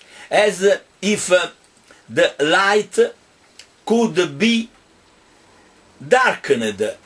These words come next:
by the darkness. I am claiming Peter by eleven years,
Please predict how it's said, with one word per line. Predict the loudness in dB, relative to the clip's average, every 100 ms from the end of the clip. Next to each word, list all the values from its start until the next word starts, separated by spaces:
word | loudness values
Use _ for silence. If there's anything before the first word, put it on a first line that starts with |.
| _ _ _ _ -18
by | -2 2 2 0 -6
the | -8 -2
darkness. | -2 -2 -10 -18 -16 -16 -18 _ _ _ _ _ _ _ _ _ _ _ _ _ _ _ _ _ _ _ _ _
I | 0 0 -2 -6
am | -2 0 -2 -4 -8
claiming | -2 0 0 -4 -10 -12 -12 -12
Peter | -6 -8 -2 0 0 -4 -12 _ _ _ _ _ _ _ _ _
by | -2 0 2 0 -4 -14 _ _ _ _ _ _ _ _ _ _
eleven | 0 2 4 2 0 0
years, | 0 2 0 -4 -14 -20